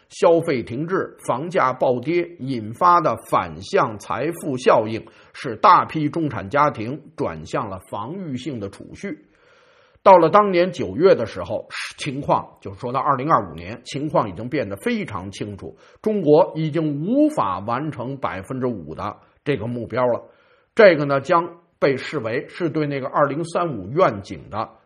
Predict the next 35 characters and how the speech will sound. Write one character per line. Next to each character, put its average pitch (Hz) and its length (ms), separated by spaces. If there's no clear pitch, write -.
直 165 220
接 156 180
的 - 100
冲 120 300
击。 127 220
结 185 140
果 175 160
有 117 220
消 190 400
息 160 160
人 123 340
士 127 240
告 123 220
诉 - 140
我， 78 320
今 151 140
天 117 120
有 120 100
很 - 160
多 131 140
朋 98 180
友 110 80
转 104 240
载 98 140
这 92 120
句 80 120
话 80 180
啊， - 260
他 165 100
有， 104 180
他 - 160
有 107 140
渠 - 240
道 120 100
啊。 - 160